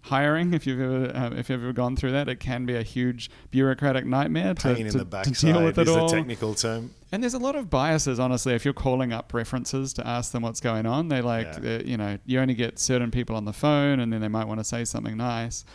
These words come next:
Speaker 1: Whereas I think there's something to be said for, like, a more neutral way of collecting it all and analyzing it, and you can have a whole lot of fields and make sure they get ticked every time, which you might forget if you're on a conversation.
Speaker 2: And you can cross, when the, the, again, this is a company that there's a,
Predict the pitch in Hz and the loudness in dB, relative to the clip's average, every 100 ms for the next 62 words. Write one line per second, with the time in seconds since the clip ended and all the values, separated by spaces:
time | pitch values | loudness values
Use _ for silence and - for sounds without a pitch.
0 | - - 127 139 277 254 180 - 160 165 | -20 -8 -4 -4 -4 -6 -4 -4 -2 -2
1 | 135 127 - 117 113 113 107 104 107 - | 0 0 0 0 -2 -6 -4 -4 -6 -14
2 | - - - 135 135 123 123 123 - 123 | -20 -20 -6 0 4 4 2 0 0 0
3 | 113 107 107 - 127 127 - 156 143 160 | 0 0 -4 -6 -6 -6 -2 0 2 2
4 | 185 165 123 110 127 127 127 123 131 127 | 2 0 0 0 -2 -2 -4 -2 -2 0
5 | 113 110 120 110 113 - - - - 131 | -2 -4 -2 -4 -6 -12 -20 -20 -16 -14
6 | 113 135 143 131 120 107 131 135 113 117 | -8 -4 -2 -2 -4 -6 -6 -6 -6 -8
7 | 117 131 113 110 107 - 143 - 131 127 | -8 -8 -8 -8 -10 -6 -6 -2 -2 -2
8 | 135 131 117 113 107 - 113 113 117 110 | -4 -6 -6 -8 -8 -8 -8 -6 -8 -8
9 | 117 107 107 110 107 117 110 - 123 208 | -8 -10 -8 -10 -8 -8 -8 -6 -4 -4
10 | 208 127 - 120 110 131 135 120 113 117 | -4 -8 -8 -10 -8 -6 -6 -8 -10 -6
11 | 127 120 - 110 135 127 107 - 117 - | -6 -6 -10 -6 -4 -2 -2 -4 -6 -8
12 | 110 104 107 95 90 92 - 95 98 92 | -10 -8 -8 -6 -8 -12 -18 -12 -10 -10
13 | 98 | -12